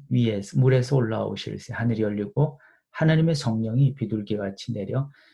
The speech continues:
자기 위에 임하심을 보시더니.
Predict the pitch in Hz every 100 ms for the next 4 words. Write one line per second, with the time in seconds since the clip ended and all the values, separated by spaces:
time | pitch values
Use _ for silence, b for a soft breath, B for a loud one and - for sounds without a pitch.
0 | B - 104 101 101 98 104 104 101 95
1 | - 110 151 - _ _ _ _ _ _
2 | _ _ _ _ - - - 98 98 98
3 | 101 98 95 98